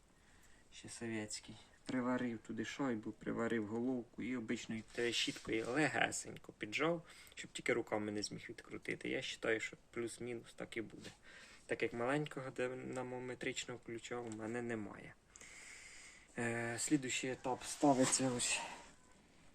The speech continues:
контршайба, і вусики загинаються за внутрішню гайку і за зовнішню.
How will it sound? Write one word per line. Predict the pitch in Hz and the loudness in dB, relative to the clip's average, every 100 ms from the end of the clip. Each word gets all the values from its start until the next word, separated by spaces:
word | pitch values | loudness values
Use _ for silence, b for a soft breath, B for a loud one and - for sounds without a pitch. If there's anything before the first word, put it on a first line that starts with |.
| - - | -20 -6
контршайба, | - 127 110 120 - - - - - - - 156 156 165 180 180 - B B - | 2 2 4 0 -2 -6 -14 -20 -16 -8 -2 4 6 6 4 4 0 B B -6
і | 147 139 | 2 2
вусики | 127 135 - - 120 | 2 -2 -2 0 2
загинаються | 123 127 123 117 120 113 - 113 | 2 2 0 2 0 -2 -4 -2
за | 113 | 0
внутрішню | 120 156 151 143 - 139 | 2 2 2 0 0 -2
гайку | 135 131 123 127 123 | 2 0 0 -2 0
і | - 160 | 4 4
за | 131 131 | 6 2
зовнішню. | 117 110 113 110 - | 2 2 0 -2 -6